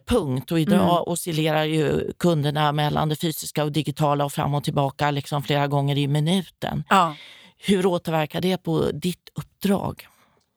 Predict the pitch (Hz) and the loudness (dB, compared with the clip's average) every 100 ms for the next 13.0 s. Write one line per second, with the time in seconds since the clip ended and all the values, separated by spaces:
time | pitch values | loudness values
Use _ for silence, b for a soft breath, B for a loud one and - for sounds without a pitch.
0 | _ _ _ _ _ - 208 220 262 302 | _ _ _ _ _ 0 2 4 2 0
1 | - - 233 208 190 190 - 233 233 196 | -2 -2 0 0 -2 -4 0 2 2 0
2 | 196 185 151 175 170 _ 170 - 180 170 | -4 -2 0 -2 -4 _ -6 -4 -4 -6
3 | - 285 294 220 - - 156 160 - 170 | -2 0 4 2 0 -10 -8 -8 -2 -2
4 | 175 165 170 - 147 156 151 156 175 175 | 0 -2 -4 -2 -2 0 0 -2 0 -2
5 | 160 175 277 220 - 156 165 - 269 - | -2 -2 0 0 -4 -8 -8 -6 -6 -8
6 | - - - 180 _ _ _ - 170 160 | -12 -14 -8 -8 _ _ _ -10 -6 -2
7 | 190 196 - 196 185 190 - 226 _ - | 0 0 0 0 0 -2 -2 -4 _ -8
8 | - 165 - - 175 160 143 143 _ - | -6 -6 -10 -2 0 2 0 -4 _ -8
9 | 170 139 - - _ _ _ _ - 170 | -6 -4 -6 -10 _ _ _ _ -14 -14
10 | 139 - 185 196 262 247 - 147 156 - | -14 -8 -2 0 0 -4 -4 -2 -2 -4
11 | 185 170 160 165 190 165 196 185 170 233 | -2 -2 -2 -2 -2 -2 -6 -6 -4 -4
12 | 185 165 175 170 170 - 226 247 247 - | -4 -4 -4 -6 -8 -2 -2 0 -4 -6